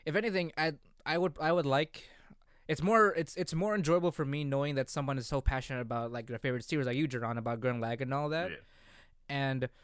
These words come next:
Speaker 1: there, we, we don't fault anyone for, you know, just being, uh, very passionate about their favorite stuff. It only becomes a problem when it starts, um, what is it? When it start, when it starts negatively affecting, like, um,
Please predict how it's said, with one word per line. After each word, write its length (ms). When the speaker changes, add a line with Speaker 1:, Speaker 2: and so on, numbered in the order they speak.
Speaker 1:
there, 240
we, 300
we 140
don't 220
fault 200
anyone 320
for, 300
you 80
know, 180
just 200
being, 260
uh, 220
very 220
passionate 380
about 260
their 160
favorite 280
stuff. 260
It 80
only 180
becomes 280
a 40
problem 440
when 120
it 120
starts, 440
um, 480
what 120
is 120
it? 100
When 120
it 80
start, 300
when 160
it 80
starts 240
negatively 880
affecting, 760
like, 320
um, 640